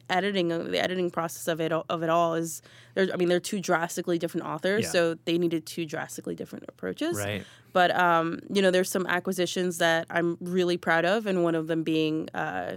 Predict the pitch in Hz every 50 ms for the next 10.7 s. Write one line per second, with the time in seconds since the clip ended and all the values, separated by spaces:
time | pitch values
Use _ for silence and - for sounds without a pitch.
0 | - - 190 - 190 180 - - 190 185 175 - - 175 160 170 214 - - -
1 | - - - - _ - - - - - - - - - - - 175 180 170 165
2 | 165 160 160 156 156 156 156 - - _ _ _ _ - 170 170 160 160 185 214
3 | 285 311 302 262 214 - - _ - - - - 165 160 165 165 165 165 170 165
4 | - - - 160 165 - - 170 165 165 175 175 175 170 165 - - 175 180 175
5 | - - 180 190 196 190 196 185 175 170 - 123 151 185 202 185 170 156 180 180
6 | 139 110 101 95 98 92 92 95 98 - - 139 143 127 98 98 101 104 110 101
7 | - 113 101 110 131 135 110 92 87 90 110 104 - - - 110 95 - - -
8 | 101 92 104 165 175 202 196 180 175 - - - 220 226 202 311 302 - 370 -
9 | - 240 233 240 240 240 202 190 202 202 - 214 190 190 196 202 202 202 170 170
10 | 190 - 240 214 185 151 - 98 95 98 98 98 92